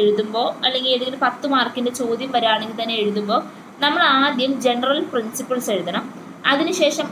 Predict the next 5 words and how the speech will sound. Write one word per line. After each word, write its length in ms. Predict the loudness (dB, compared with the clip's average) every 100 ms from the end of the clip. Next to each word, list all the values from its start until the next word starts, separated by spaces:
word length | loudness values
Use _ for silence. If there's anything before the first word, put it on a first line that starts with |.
| -2 4
ഓർഡർ 360 | 6 6 4 0 -2 -6 -4
എങ്ങനെയാണ്, 400 | 0 2 2 2 0
ആർക്കൊക്കെയാണ് 540 | -2 -4 0 0 0 0
പോകുന്നതെന്ന് 580 | 0 0 -2 -2 -2 -2
എഴുതണം. 260 | -2 -4